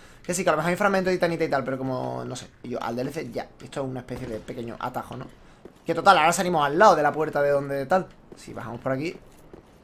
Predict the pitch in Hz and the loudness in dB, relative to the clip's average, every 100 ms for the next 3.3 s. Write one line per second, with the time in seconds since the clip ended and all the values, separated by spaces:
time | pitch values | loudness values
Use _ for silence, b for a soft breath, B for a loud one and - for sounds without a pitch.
0 | _ - - - - 143 139 135 165 147 | _ -20 -20 -12 -2 0 0 0 2 0
1 | 143 131 143 160 131 131 120 143 160 123 | 0 -6 -4 0 0 -2 -4 -4 -2 -4
2 | 131 131 139 151 151 - 180 214 175 151 | -2 -4 -2 -4 -4 -4 2 2 2 -2
3 | 131 120 165 | -4 -6 -8